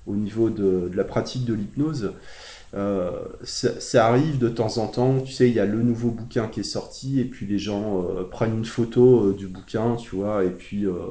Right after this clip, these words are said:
et puis publient la photo pour, <laughs> pour montrer qu'ils ont acheté le, le bouquin. Je, bon, c'est pas, euh, c'est pas trop ça l'idée.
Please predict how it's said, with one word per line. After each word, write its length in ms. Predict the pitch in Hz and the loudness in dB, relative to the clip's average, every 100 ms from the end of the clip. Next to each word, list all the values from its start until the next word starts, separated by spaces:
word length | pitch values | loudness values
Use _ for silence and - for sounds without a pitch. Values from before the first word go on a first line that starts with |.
| 71 - | -8 -10
et 60 | |
puis 220 | - - | -10 -12
publient 340 | - - 117 123 | -12 -6 -2 4
la 140 | 113 | 4
photo 340 | - 110 - 135 | 2 -2 0 0
pour, 220 | - 98 101 | 0 -4 -4
<laughs> 160 | - 135 | -4 0
pour 140 | 131 | 2
montrer 340 | 117 120 143 135 | 4 4 2 0
qu'ils 200 | 131 120 | 0 0
ont 80 | 117 | 0
acheté 260 | - 135 | 0 0
le, 300 | 127 107 95 - - - - | 2 0 -2 -6 -14 -14 4
le 120 | 135 | 6
bouquin. 520 | 143 147 - 151 156 | 6 4 4 6 6
Je, 560 | 131 123 123 117 113 101 | 4 4 4 4 0 -2
bon, 300 | 104 117 - - - - - | 0 -2 -2 -10 -18 -8 -4
c'est 240 | - 131 - | 2 2 4
pas, 280 | 139 135 | 4 4
euh, 680 | 120 101 92 85 - - 135 | 2 0 -4 -6 -8 -8 -10
c'est 280 | 131 - - | -8 -8 2
pas 120 | 175 | 2
trop 200 | - 131 | 2 0
ça 220 | 123 131 | 2 2
l'idée. 440 | 120 117 131 156 | 2 2 2 2